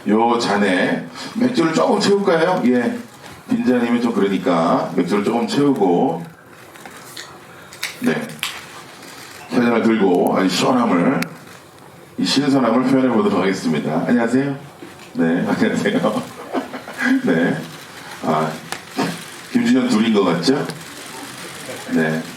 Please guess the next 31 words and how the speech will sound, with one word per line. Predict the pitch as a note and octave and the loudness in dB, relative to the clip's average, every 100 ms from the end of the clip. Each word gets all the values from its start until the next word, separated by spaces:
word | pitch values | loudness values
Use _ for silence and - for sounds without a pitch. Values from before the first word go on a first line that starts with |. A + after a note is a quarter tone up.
| - | -12
자세히 | - G2+ A2+ | -2 2 4
보면 | A2 A2 | 2 2
조금 | - | 2
다릅니다. | - E2+ D#2+ D2 C#2+ - - - - - - - - - - - - | 2 2 2 0 -4 -8 -12 -12 -12 -10 -10 -10 -10 -12 -14 -16 -2
네, | - | 0
어, | D#3+ G2 A2+ A#2 | 2 2 2 4
김준현 | A2+ B2 | 4 4
씨가 | B2 A#2 G#2+ | 4 2 2
또 | A2 A2 G2+ - - - - - - - - - | 4 4 2 0 -6 -14 -18 -18 -18 -18 -18 -4
평소에 | C3 C3+ C3 C3 B2 A#2+ | 0 4 4 4 4 2
해오던 | C3 C#3+ C3+ G#2+ | 4 4 4 4
대로 | - E2 E2+ - E3+ | 4 4 4 2 0
아주 | - G#2 B2 | -2 2 2
맛있게 | G#2+ G#2+ - G2 E2+ E2+ - - - - - - | 2 0 0 0 0 -4 -12 -18 -20 -20 -20 -4
거품을 | - - G#2+ | -2 2 2
가득. | - - - - - | 2 2 2 2 4
어, | G#3+ | 4
그럼 | A#3 | 4
나은 | - F#3 A#3 A#3+ | 4 2 4 4
양도 | A#3 G#3+ G3+ | 2 2 2
좀 | G3 F3 | 2 0
채워줄까요? | E3+ A3 C#3 B2 C3 - | 2 2 4 2 2 2
우리 | A2+ B2 | 2 0
준현 | A#2+ B2+ A#2+ | 2 0 0
씨가. | - - - - - - | 0 -2 -2 -8 -12 -4
예, | A2 G#2+ | 0 2
어우, | B2 D3+ | 2 2
맛있어 | - - D#3+ | 0 -2 0
보이네요, | B2 G#2 C3+ | 2 2 2
그게 | G#2 F2 | 2 0
정말. | E2 E2 E2 - - | 0 -2 -2 -2 -2